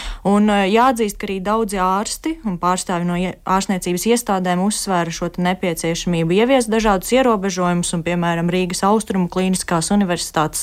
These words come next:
slimnīcas aknu slimības nodaļas vadītāja Ieva Tolmanen uzsvēra, ka noderēs jebkurš alkohola ierobežojums, lai cik liels vai mazs tas būtu,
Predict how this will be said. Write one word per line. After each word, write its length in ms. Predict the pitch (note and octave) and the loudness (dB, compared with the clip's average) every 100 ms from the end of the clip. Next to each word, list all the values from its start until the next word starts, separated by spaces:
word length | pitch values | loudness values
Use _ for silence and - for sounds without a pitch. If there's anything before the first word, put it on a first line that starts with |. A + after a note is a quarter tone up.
| - | -2
slimnīcas 680 | F#3 F#3+ F3+ E3+ - F3 - - - - | 0 2 2 0 -2 -6 -8 -12 -6 0
aknu 320 | G3 G#3 G#3+ | 0 2 0
slimības 480 | G3 F#3+ F3 E3 G3 | 2 2 2 0 0
nodaļas 380 | F#3 E3+ E3+ F#3 | 0 -2 -4 -2
vadītāja 580 | F#3+ F#3+ E3 D#3+ D#3 - | 0 0 -2 -2 -2 0
Ieva 240 | F#3+ F3+ | -2 0
Tolmanen 560 | G#3 A3+ A#3+ G#3 G3 - - | 2 4 4 2 0 -4 -4
uzsvēra, 580 | G#3 A3+ - F#3+ F3 E3 | -4 -4 -2 0 0 0
ka 120 | F#3+ | 0
noderēs 500 | G#3 G#3+ F#3 F3 - | 2 0 0 -2 -4
jebkurš 400 | E3+ - G#3 - E3+ | -8 -2 -4 0 0
alkohola 560 | D#3+ - E3 D3+ F#3+ | -2 -4 -2 0 4
ierobežojums, 680 | A#3+ G3+ F3 F#3 E3 D#3+ - | 4 2 0 -2 -2 -4 -4
lai 120 | D#3 | -6
cik 300 | D#3+ F#3 - F#3 | -4 -8 -4 0
liels 300 | F3+ F#3 - | 0 0 -2
vai 100 | D#3+ | -2
mazs 280 | E3 E3+ - | 0 -2 -4
tas 100 | E3+ | -6
būtu, 440 | E3+ A#3+ A#3+ A3+ | -2 2 2 0